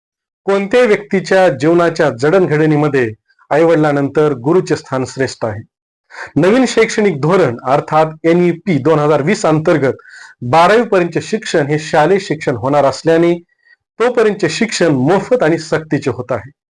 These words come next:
ही नक्कीच आनंदाची आणि दिशादर्शक बाब आहे, तर दुसरीकडे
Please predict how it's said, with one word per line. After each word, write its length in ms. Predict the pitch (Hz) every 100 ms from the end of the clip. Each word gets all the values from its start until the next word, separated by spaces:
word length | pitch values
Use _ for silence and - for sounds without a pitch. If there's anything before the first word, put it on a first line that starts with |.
| _ _ - - -
ही 120 | 208
नक्कीच 360 | 220 220 269
आनंदाची 580 | 202 185 247 233 175 165
आणि 180 | 165 170
दिशादर्शक 640 | 147 147 175 160 147 143 113
बाब 260 | 135 151
आहे, 240 | 139 135 147
तर 420 | - _ _ 143
दुसरीकडे 680 | 123 147 - 220 170 135 123